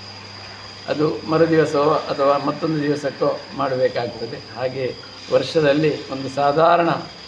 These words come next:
ನೂರೈವತ್ತರಷ್ಟು ಹರಕೆಯ ತಂಬಲ ಸೇವೆ ನಡೆಯುತ್ತದೆ. ಇಷ್ಟಾರ್ಥ ಸಿದ್ಧಿಗಾಗಿ, ಹಾಗೆ ಅವರವರ ಕಾರ್ಯಸಿದ್ಧಿಗಾಗಿ ಮನಸ್ಸಂಕಲ್ಪದಲ್ಲಿ ಏನೇನು ಪ್ರಾರ್ಥನೆ ಮಾಡಿಕೊಂಡು ಇಲ್ಲಿ ತಾಯಿಯ ಸನ್ನಿಧಾನದಲ್ಲಿ ಬಂದು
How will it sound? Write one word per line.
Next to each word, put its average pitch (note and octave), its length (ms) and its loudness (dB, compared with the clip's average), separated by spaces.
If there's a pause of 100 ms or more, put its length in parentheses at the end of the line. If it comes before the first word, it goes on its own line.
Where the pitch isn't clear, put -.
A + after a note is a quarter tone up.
ನೂರೈವತ್ತರಷ್ಟು C3+ 1080 -4 (320)
ಹರಕೆಯ C3 420 0 (220)
ತಂಬಲ C3 300 -2
ಸೇವೆ B2 280 -2
ನಡೆಯುತ್ತದೆ. A#2+ 600 -6 (640)
ಇಷ್ಟಾರ್ಥ E3 460 2
ಸಿದ್ಧಿಗಾಗಿ, C#3+ 680 2 (380)
ಹಾಗೆ C#3+ 160 0
ಅವರವರ D3 460 4
ಕಾರ್ಯಸಿದ್ಧಿಗಾಗಿ C#3+ 1080 2 (720)
ಮನಸ್ಸಂಕಲ್ಪದಲ್ಲಿ C#3+ 1040 2
ಏನೇನು C#3+ 400 0
ಪ್ರಾರ್ಥನೆ C#3+ 480 2
ಮಾಡಿಕೊಂಡು C3+ 540 0
ಇಲ್ಲಿ C3 340 -4 (200)
ತಾಯಿಯ C3+ 340 2
ಸನ್ನಿಧಾನದಲ್ಲಿ C3+ 760 -2
ಬಂದು C3 400 -2